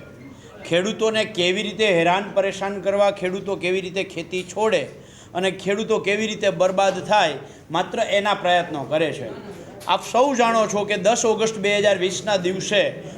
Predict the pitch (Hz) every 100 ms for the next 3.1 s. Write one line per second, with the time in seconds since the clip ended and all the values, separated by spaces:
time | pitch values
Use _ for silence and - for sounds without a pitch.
0 | - 170 190 233 240 226 226 - 196 220
1 | 214 214 190 196 196 208 202 - 208 185
2 | 165 190 190 202 208 196 208 202 202 196
3 | 214